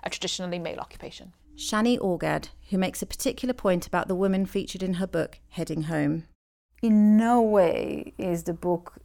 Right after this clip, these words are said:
Speaker 3: intended to critique or criticize these women as individuals. In fact,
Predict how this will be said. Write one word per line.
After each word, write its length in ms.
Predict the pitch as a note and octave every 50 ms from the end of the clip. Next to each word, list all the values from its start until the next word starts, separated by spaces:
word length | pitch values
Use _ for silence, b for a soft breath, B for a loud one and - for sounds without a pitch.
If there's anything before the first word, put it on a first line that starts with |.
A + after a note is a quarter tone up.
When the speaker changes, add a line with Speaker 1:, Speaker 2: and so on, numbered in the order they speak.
| -
Speaker 3:
intended 640 | - F#3 F3+ F3 F3 - F#3 F3+ E3 E3 D#3+ D#3 D#3 -
to 420 | - - - F#3+ D#3+ D#3 D#3 -
critique 640 | - - - - F3+ - - - - F3 D#3+ D#3+ - -
or 80 | D#3+
criticize 640 | D3+ - - - D#3+ D3+ D#3+ D#3 - E3+ D#3+ D#3 D#3
these 160 | E3 D#3 -
women 300 | E3+ E3 D#3+ D#3+ D#3+ D#3+
as 140 | D#3 C#3+ D3+
individuals. 720 | D#3 D3+ D#3 D#3 D#3+ D#3+ D#3 - - E2+ - D#2 D#3+ D#3+
In 180 | - - F3+ E3+
fact, 460 | F3 - - F#3 D#3+ D#3+ - - -